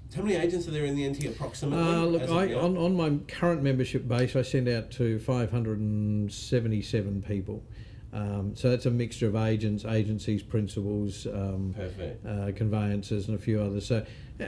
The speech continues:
Speaker 2: it, it's, it's, it's a big organisation
Speaker 1: It is,
Speaker 2: in
Speaker 1: and
Speaker 2: real terms.
Speaker 1: and
Speaker 2: It's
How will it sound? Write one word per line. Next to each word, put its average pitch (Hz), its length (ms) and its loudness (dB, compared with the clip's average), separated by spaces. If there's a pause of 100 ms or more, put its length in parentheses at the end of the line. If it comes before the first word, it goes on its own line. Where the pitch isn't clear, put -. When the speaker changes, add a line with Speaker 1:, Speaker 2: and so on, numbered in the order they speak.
(100)
Speaker 2:
it, - 100 -10
it's, - 400 0
it's, - 240 0 (220)
it's - 180 0
a 120 60 6
big 135 600 2
organisation 107 760 2
Speaker 1:
It 156 40 4
is, 143 120 2
Speaker 2:
in 123 140 4
Speaker 1:
and 135 80 4
Speaker 2:
real 156 180 4
terms. 98 340 0
Speaker 1:
and 139 100 4
Speaker 2:
It's 131 100 -2